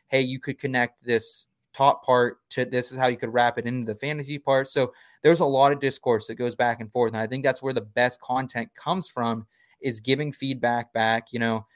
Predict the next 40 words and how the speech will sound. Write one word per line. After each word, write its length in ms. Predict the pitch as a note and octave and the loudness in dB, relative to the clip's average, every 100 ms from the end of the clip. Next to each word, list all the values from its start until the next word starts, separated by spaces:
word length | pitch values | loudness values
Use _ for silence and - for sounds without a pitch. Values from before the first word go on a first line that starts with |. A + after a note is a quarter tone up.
| _ _ _ - | _ _ _ -2
I, 120 | C3+ - | -2 2
I, 80 | C#3+ - | 2 6
I, 240 | C3+ C#3+ | 6 6
at 200 | - D3+ | 4 2
the, 260 | E3 C#3 - | 2 2 0
at 120 | C#3+ | 0
the 80 | C#3+ | 0
end 160 | D#3 | 0
of 40 | F3+ | -2
the 60 | |
day, 220 | B2 B2 C3+ | 2 4 4
like, 180 | A#2 - _ _ _ _ - | 0 -2 _ _ _ _ -8
if 140 | B2+ | -6
someone, 520 | - D3 D3+ E3 E3 | -4 0 0 0 0
like, 140 | D3 B2+ | -2 -2
a 60 | A#2+ | 0
couple 260 | D3 C#3 | 0 0
years 260 | B2+ C3+ B2 | -2 -2 -2
ago, 380 | B2 B2 A#2+ A#2 _ - | 0 2 2 -2 _ -2
last 340 | B2 B2+ - | 2 2 -2
year, 160 | C3 B2 | -2 0
like, 200 | A#2 B2 | 0 0
one 120 | B2 | -2
of 60 | B2+ | 0
my 140 | A#2+ | 0
writers, 400 | A#2+ A#2+ A#2+ A#2+ | 2 2 0 -4
they 120 | A#2 | -6
said 240 | A2+ B2 A#2+ | -2 -2 0
in 120 | A#2+ | -4
an 100 | A#2 | -4
article, 460 | A#2 A#2+ A#2+ A#2+ | -2 -2 -2 -2
which 200 | A#2 A2+ - | -2 -4 -4
I 100 | C3+ | 0
didn't 220 | D3 F3 | 0 0
really 200 | F3 E3 | 0 0
agree 220 | C3+ E3+ | 0 0
with, 200 | F#3 D#3+ | 2 0
but 80 | C#3 | 0
they 100 | C3 | -4
said, 300 | C3 C#3 B2+ | 0 0 0